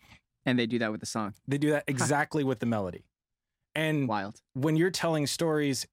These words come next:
Speaker 2: in your, because that's what songwriting is, is storytelling, you have to, not should, you have to use those musical ideas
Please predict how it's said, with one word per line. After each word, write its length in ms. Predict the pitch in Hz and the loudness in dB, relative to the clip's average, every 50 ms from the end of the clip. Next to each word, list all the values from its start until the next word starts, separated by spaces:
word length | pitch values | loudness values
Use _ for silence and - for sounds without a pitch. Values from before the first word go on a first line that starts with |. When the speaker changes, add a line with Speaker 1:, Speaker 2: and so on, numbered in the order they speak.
| _ | _
Speaker 2:
in 320 | - 143 143 147 143 135 131 | -2 0 0 2 2 2 2
your, 460 | 127 127 127 127 131 135 131 127 127 | 2 4 4 4 4 4 2 2 0
because 200 | 117 - - 139 | -2 -4 -4 -2
that's 240 | 143 151 147 - - | -2 -2 -2 0 0
what 140 | 165 165 - _ - | -2 -2 -2 _ -4
songwriting 560 | - - 147 131 127 120 113 107 110 120 151 | -2 0 2 2 4 2 2 2 2 2 2
is, 160 | 175 151 117 | 2 2 0
is 80 | 110 107 | -2 -2
storytelling, 600 | - - 160 180 226 - - 107 101 101 101 101 - - - _ _ - | 0 2 2 2 2 0 0 0 0 -2 -2 -4 -8 -14 -20 _ _ -2
you 180 | 139 147 160 156 | 2 2 2 2
have 520 | - - - 147 135 135 151 - - - | 0 0 0 0 0 0 -2 -6 -10 -6
to, 300 | - 113 110 101 92 92 - _ _ _ - 117 - - | -2 -2 0 0 -2 -4 -8 _ _ _ -12 -12 -10 -4
not 300 | 117 113 113 123 123 - | -2 0 0 0 0 -2
should, 300 | - - 135 117 87 92 | -2 0 0 0 0 0
you 80 | 107 104 | -2 -2
have 500 | - - - - 123 127 135 139 - - | -2 -2 0 2 2 2 2 0 -2 -2
to 80 | - 123 | -2 0
use 380 | 107 104 113 123 139 131 113 - | 2 2 4 4 4 2 2 0
those 420 | - 113 110 110 107 104 - - | 0 0 2 2 0 -2 -2 0
musical 440 | 117 117 117 110 117 104 - 113 110 | 0 2 2 2 0 0 0 0 0
ideas 560 | 107 104 101 113 131 123 113 107 104 101 - | 0 0 2 2 2 4 4 2 0 0 -4